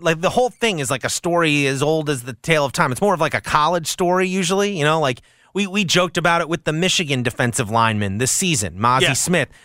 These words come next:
Speaker 1: where the Ann Arbor police,
Speaker 2: Yeah, that's how
Speaker 1: like,
Speaker 2: I knew Michigan was ready to
Speaker 1: waited,
Speaker 2: win.
Speaker 1: waited forever to
Speaker 2: Yeah.
Speaker 1: charge him with gun charges, and, like, it was all sorts of caveats, and he got off the hook and
Speaker 2: Started acting like a big boy program.
Speaker 1: <laughs> like, and,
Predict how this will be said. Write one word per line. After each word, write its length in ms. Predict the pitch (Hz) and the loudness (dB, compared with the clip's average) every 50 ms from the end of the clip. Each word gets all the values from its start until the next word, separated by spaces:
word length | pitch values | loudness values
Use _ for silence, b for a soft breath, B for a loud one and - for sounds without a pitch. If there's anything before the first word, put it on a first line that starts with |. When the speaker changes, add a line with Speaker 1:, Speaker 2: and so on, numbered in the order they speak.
| b b b | b b b
Speaker 1:
where 140 | - 131 131 | -2 -2 0
the 60 | 131 | 0
Ann 200 | 135 143 151 151 | 2 0 2 2
Arbor 300 | 151 156 151 127 147 139 | 2 0 0 0 -2 -4
police, 340 | - - 143 135 139 160 160 | -4 -4 -4 -4 -2 -2 0
Speaker 2:
Yeah, 60 | 156 | 0
that's 120 | 247 185 139 | 0 0 0
how 80 | - | 0
Speaker 1:
like, 40 | 196 196 | 0 0
Speaker 2:
I 20 | |
knew 100 | 196 202 | -2 -2
Michigan 320 | 208 208 202 - 196 202 | -4 -4 -4 -4 -4 -4
was 100 | 202 190 | -2 0
ready 160 | - 175 175 185 | 2 2 2 2
to 60 | 196 | 0
Speaker 1:
waited, 280 | 185 185 254 233 156 - | 0 0 -2 -2 -4 -6
Speaker 2:
win. 80 | 143 | -4
Speaker 1:
waited 400 | 143 165 175 185 185 185 180 165 | -2 0 0 0 0 0 -2 -4
forever 600 | - - - 165 151 151 160 175 180 139 156 147 139 | -6 -6 -4 -2 0 2 2 0 0 0 -2 -2 0
to 60 | 131 226 | 0 0
Speaker 2:
Yeah. 60 | 247 | 0
Speaker 1:
charge 380 | - - 180 156 156 160 139 147 | -2 -2 0 0 0 -2 -2 -2
him 160 | 160 151 143 | -2 -2 -2
with 220 | 139 123 110 107 | -4 -4 -6 -6
gun 260 | 110 139 151 160 170 160 | -4 -2 -2 -2 -2 -4
charges, 640 | - - 147 139 135 131 110 107 127 123 120 107 | -2 0 0 0 0 -2 -2 -2 -2 -2 -2 -2
and, 180 | 123 123 120 120 | -2 -2 -2 0
like, 240 | 120 120 120 110 - | 0 0 0 -2 -2
it 80 | 131 | -2
was 200 | 120 120 120 110 | -2 -2 0 0
all 180 | 131 139 147 151 | 2 2 2 0
sorts 400 | - - - 170 156 143 - - | -2 -2 -2 -2 -2 -2 -4 -8
of 80 | 135 | -10
caveats, 840 | - - - 160 156 160 165 131 151 147 143 143 143 143 139 - - | -6 -4 -2 0 0 0 -2 -2 -2 0 0 2 0 0 -2 -6 -8
and 80 | 131 | -8
he 60 | 120 117 | -8 -6
got 240 | 104 143 143 143 143 | -2 0 0 2 2
off 200 | 143 143 135 - | 2 0 -2 -2
the 160 | - 127 123 | -2 -2 0
hook 340 | - 147 160 156 143 - - - | 0 0 0 0 -2 -4 -6 -8
and 100 | 120 113 | -4 -2
Speaker 2:
Started 260 | 147 160 165 156 156 | 0 0 0 0 0
acting 200 | 170 170 - 180 | -2 -2 -2 -4
like 100 | 170 143 | -4 -2
a 40 | 139 | -2
big 180 | 131 175 233 | -2 -4 -2
boy 160 | 175 160 131 | -2 -2 -2
program. 420 | 113 - 139 127 143 107 110 95 - | 0 0 0 0 2 0 -2 -2 0
Speaker 1:
<laughs> 20 | |
like, 380 | 175 175 165 151 151 151 - b b b b b b _ _ | 0 2 2 2 2 0 -4 b b b b b b _ _
and, 480 | 160 160 156 156 151 147 147 143 131 | -2 0 0 0 0 0 -2 -4 -6